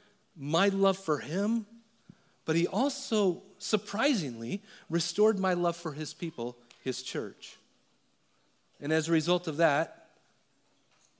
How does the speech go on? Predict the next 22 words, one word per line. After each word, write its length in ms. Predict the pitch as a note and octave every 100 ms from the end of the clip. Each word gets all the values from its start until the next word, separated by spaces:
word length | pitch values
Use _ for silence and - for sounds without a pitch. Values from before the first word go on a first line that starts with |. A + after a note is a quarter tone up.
| _
kind 180 | - G3
of 160 | C#3+ - - _
shockingly, 760 | - - D#3 E3 D3 A2 G#2 C#3 _ _ _ - C3
God 240 | C#3+ C#3+
even 240 | D3 C#3 B2+
called 280 | - C#3+
me 120 | C#3 B2
to 120 | B2
then 200 | A#2+ A2+
serve 500 | - D#3+ A#2+ F#2 - -
that 240 | A2 -
very 200 | A2+ A2
same 280 | - A2+ G#2+
church. 480 | - B2 - - - _ _ _ _ _
And 100 | A#2+
that 100 | C#3+
was, 120 | G#3+ C#3
like, 140 | A#2 - _ _ _ _ _ -
twenty-seven 520 | - D#3 E3+ F3 D#3
years 200 | D#3 C#3
ago 180 | G2 F2
now. 200 | E2 D#2